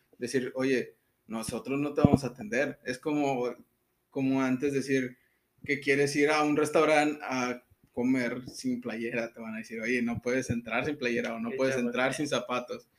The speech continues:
Speaker 2: Ajá.
Speaker 1: O sea, es
Speaker 2: Sí,
Speaker 1: lo
Speaker 2: es
Speaker 1: mismo,
Speaker 2: como
Speaker 1: es,
Speaker 2: que
Speaker 1: no
Speaker 2: una ley de
Speaker 1: puedes,
Speaker 2: urbanidad, tal
Speaker 1: ajá.
Speaker 2: vez.
Speaker 1: Es como que no puedes entrar sin cubrebocas porque ya es nuestro, este,
Speaker 2: Reglamento,
Speaker 1: reglamento,
Speaker 2: ajá, pues sí.
Speaker 1: exacto, ya es nuestro reglamento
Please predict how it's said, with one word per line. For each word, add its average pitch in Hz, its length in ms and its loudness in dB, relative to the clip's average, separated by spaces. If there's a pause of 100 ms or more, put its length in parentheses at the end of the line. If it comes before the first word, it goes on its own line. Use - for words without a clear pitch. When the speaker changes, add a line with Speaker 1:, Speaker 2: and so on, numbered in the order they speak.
(120)
Speaker 2:
Ajá. 151 300 -10
Speaker 1:
O 127 100 -2
sea, 117 420 -4 (400)
es 131 180 0
Speaker 2:
Sí, 151 60 4
Speaker 1:
lo 139 60 4
Speaker 2:
es 131 80 4
Speaker 1:
mismo, 139 300 4
Speaker 2:
como 131 120 4
Speaker 1:
es, - 80 -2
Speaker 2:
que 131 60 2
Speaker 1:
no 156 80 6
Speaker 2:
una - 140 4
ley - 180 8
de - 80 8
Speaker 1:
puedes, 175 80 8
Speaker 2:
urbanidad, 151 500 2
tal 160 120 0
Speaker 1:
ajá. 127 140 -2
Speaker 2:
vez. 127 180 0 (560)
Speaker 1:
Es 113 140 -6
como 131 200 -2
que 120 100 -2
no 123 200 -2
puedes 143 320 0
entrar 123 400 2
sin 185 120 2
cubrebocas 151 500 -2
porque - 280 -10
ya 127 160 4
es 143 320 -2
nuestro, 170 1080 2 (500)
este, 120 920 -2 (500)
Speaker 2:
Reglamento, 143 600 4
Speaker 1:
reglamento, 165 220 0
Speaker 2:
ajá, 123 80 4
pues - 100 -8
sí. - 80 -4
Speaker 1:
exacto, 151 220 -2
ya 127 140 0
es 135 60 -2
nuestro 160 300 -2
reglamento 165 680 -2